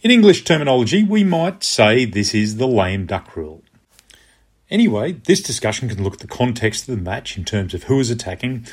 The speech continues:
who was defensive at the time, and this context can add to the judge's decision. In the end,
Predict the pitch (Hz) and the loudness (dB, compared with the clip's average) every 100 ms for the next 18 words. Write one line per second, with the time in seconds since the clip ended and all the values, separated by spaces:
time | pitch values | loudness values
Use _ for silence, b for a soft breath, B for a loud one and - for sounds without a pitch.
0 | B - 180 123 120 113 107 104 104 113 | B 2 4 2 -4 -2 -2 -2 -8 -12
1 | - - 80 107 180 165 B B - 196 | -12 -10 -6 -6 -6 -10 B B -4 0
2 | 240 - 123 107 - 139 170 - - 117 | 0 0 0 0 -2 -6 -6 -8 -4 -4
3 | 117 92 98 - 107 92 104 90 90 - | -4 -8 -8 -8 -8 -4 -4 -2 -4 -6
4 | 92 - 87 80 - _ _ B B B | -6 -4 -4 -8 -18 _ _ B B B
5 | B B - 180 165 135 180 247 226 | B B 0 2 4 4 4 4 0